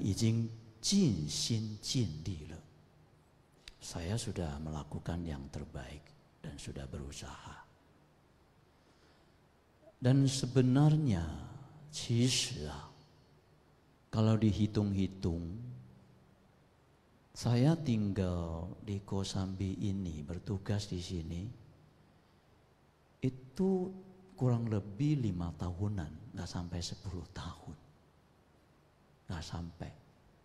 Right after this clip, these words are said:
Kenapa? Karena selama sepuluh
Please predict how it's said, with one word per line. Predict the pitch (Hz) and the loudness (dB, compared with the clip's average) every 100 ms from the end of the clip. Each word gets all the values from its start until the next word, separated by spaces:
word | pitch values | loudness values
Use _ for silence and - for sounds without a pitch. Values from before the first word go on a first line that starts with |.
| _ _ _ _ _ _ _ _ _ _ _ _ _ _ _ _ _ _ _ - | _ _ _ _ _ _ _ _ _ _ _ _ _ _ _ _ _ _ _ -2
Kenapa? | 120 143 151 147 82 73 - - - - - - - - - - - _ _ _ _ _ _ | 4 6 4 2 -2 -4 -10 -12 -16 -18 -20 -20 -20 -20 -20 -20 -20 _ _ _ _ _ _
Karena | 107 117 156 | -2 2 4
selama | 147 123 117 117 113 | 4 4 6 4 2
sepuluh | 113 110 110 110 | 0 0 0 0